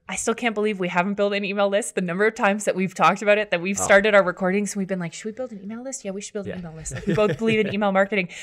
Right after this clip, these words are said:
Speaker 1: And then it just never happens because, like we said, this is a side project for, for both of us, and we're already squeezing in times to, to record and edit around a lot of our other responsibilities. So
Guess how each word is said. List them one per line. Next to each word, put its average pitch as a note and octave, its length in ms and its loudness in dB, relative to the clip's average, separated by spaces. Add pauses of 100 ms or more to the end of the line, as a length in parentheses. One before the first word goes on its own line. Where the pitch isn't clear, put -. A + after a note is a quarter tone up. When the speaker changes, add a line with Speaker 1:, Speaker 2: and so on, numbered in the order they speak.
(120)
Speaker 1:
And A#3+ 140 2
then C4+ 100 6
it B3+ 140 2
just B3+ 200 -6
never C4 200 2
happens A3+ 420 0
because, F#3+ 320 -4 (300)
like G#3 140 -2
we B3 100 -2
said, C#4+ 220 2
this F#3+ 140 -2
is F#3+ 120 -6
a F3+ 80 -4
side F#3+ 500 0 (140)
project G#3 460 -2
for, E3 320 -4
for - 120 -12
both F3+ 260 -2
of G3+ 80 -6
us, E3+ 220 0
and D#3+ 80 -8
we're E3 100 -2
already F3 360 0
squeezing G3 500 -2
in F#3 160 -2
times F3 540 -6
to, D#3+ 260 -4 (400)
to - 140 -10
record E3+ 560 -4
and D#3+ 260 -6
edit E3 240 -4
around D#3 320 -4
a - 20 -6
lot D#3 200 -4
of D#3+ 80 -8
our E3 100 -4
other E3 160 -4
responsibilities. D#3+ 840 -6
So A2+ 220 -2